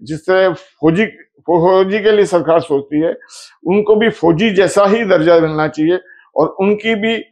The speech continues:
उनको निग्लेक्ट नहीं करके उनकी बात सुनी जानी चाहिए। अगर वो सच्चा साबित होता है, अच्छा साबित होता है,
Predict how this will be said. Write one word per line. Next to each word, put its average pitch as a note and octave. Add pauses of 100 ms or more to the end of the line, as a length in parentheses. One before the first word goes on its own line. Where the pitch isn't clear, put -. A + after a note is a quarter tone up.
(440)
उनको G3+
निग्लेक्ट G3
नहीं G#3+
करके G3
उनकी G3+
बात F3+
सुनी F#3+
जानी E3
चाहिए। D#3+
अगर E3+
वो F#3
सच्चा -
साबित F3+
होता D3+
है, E3+
अच्छा -
साबित E3
होता C3+
है, E3